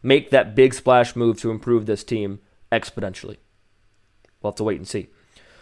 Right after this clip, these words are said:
But ne-, nevertheless, I, I, I do, I, I'm shocked that the, the Cardinals are still in on these, these names as late as they are. Like I said, it'll be, I,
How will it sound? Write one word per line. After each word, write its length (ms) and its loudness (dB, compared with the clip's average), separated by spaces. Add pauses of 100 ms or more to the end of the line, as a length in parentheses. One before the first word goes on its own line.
(1040)
But 160 4
ne-, 160 2
nevertheless, 440 2
I, 60 2 (120)
I, 120 0 (120)
I 60 4
do, 460 0 (220)
I, 260 2
I'm 220 -2
shocked 480 -2 (280)
that 200 -2
the, 200 0
the 80 -10
Cardinals 320 -2
are 40 -6
still 240 0
in 240 -2
on 160 0
these, 380 -8 (380)
these 220 -2
names 340 -2
as 280 -6
late 240 2
as 180 -4
they 120 -2
are. 200 4
Like 140 -2
I 80 -6
said, 360 -2 (1400)
it'll 180 0
be, 180 0 (1400)
I, 80 -6